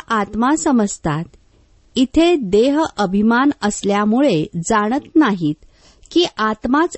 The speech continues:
एक शरीर सोडून दुसरे घेते. आता देह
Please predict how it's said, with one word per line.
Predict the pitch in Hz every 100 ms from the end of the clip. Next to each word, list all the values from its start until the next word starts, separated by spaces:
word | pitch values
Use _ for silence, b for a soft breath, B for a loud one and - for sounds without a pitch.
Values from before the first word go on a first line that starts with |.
| -
एक | 247 277
शरीर | - 294 262 294
सोडून | 294 - 262 294 302
दुसरे | 214 202 208 262
घेते. | 254 269 254 262 277 - - b b b b
आता | - 302 - 370
देह | 262 233 277 320